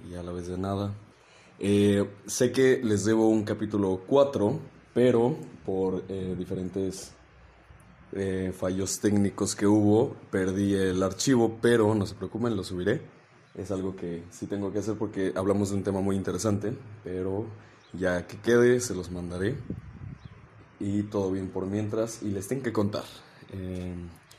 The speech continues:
hace unos días tomé la decisión de venirme a vivir a,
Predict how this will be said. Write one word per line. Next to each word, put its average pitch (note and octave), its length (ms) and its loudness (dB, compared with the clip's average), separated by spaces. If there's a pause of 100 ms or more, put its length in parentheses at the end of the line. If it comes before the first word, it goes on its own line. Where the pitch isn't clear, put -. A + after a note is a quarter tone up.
(140)
hace G2+ 180 -2
unos A2+ 240 2
días A#2 400 2 (540)
tomé G#2 320 4
la A2 400 4
decisión G2+ 840 0
de G#2 340 2 (240)
venirme A2 440 -2
a - 20 0
vivir F#2 280 0
a, F2+ 200 0